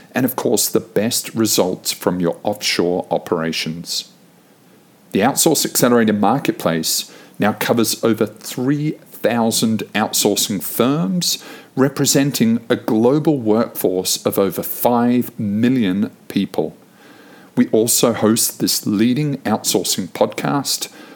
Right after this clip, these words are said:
publish Inside Outsourcing, and have over fifteen thousand pages of content on the site. Because we span the entire market, we can ensure that you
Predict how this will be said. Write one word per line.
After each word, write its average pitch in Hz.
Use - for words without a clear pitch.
publish -
Inside 117
Outsourcing, 127
and 104
have 110
over 101
fifteen 139
thousand 101
pages 110
of -
content 87
on 90
the 92
site. -
Because -
we -
span 123
the 110
entire 107
market, 104
we 123
can 143
ensure 113
that -
you 139